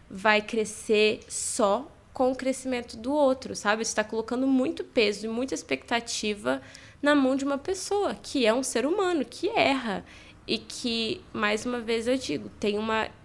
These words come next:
vivência diferente da sua. Porque é, acho muito egoísmo, assim, olharmos pro outro como se o outro visse o mundo da mesma forma que a gente. Não importa quanto vocês têm algo em comum ou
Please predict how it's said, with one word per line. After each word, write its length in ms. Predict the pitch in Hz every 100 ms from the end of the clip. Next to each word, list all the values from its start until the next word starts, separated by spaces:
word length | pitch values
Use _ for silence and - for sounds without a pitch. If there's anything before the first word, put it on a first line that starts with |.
| -
vivência 600 | 214 220 202 190 214 254
diferente 640 | - - 269 226 196 -
da 140 | 247 254
sua. 580 | - - 349 254 180 - - - - - -
Porque 320 | 208 190 254
é, 240 | 220 208 208
acho 260 | 208 -
muito 220 | 220 226
egoísmo, 580 | - 269 254 214 185 196
assim, 580 | 190 - 208 190 190 190 - - - - - - -
olharmos 680 | 214 214 196 196 202 196 -
pro 200 | - 196
outro 520 | 190 202 247 254 208
como 300 | 202 208 208
se 180 | 202 -
o 60 | 214
outro 520 | 208 220 - 302 311 - - - -
visse 280 | 240 - 240
o 40 |
mundo 240 | 226 254
da 140 | 247 233
mesma 280 | 214 233 247
forma 300 | - 233 233
que 120 | 254
a 80 | 269
gente. 420 | 269 208 175 -
Não 120 | - 214
importa 340 | 214 294 381
quanto 480 | - 277 349 - 262
vocês 280 | 254 - 226
têm 240 | 233 226
algo 260 | 220 214 226
em 100 | 226
comum 520 | 226 220 202 220 233
ou 200 | 202 196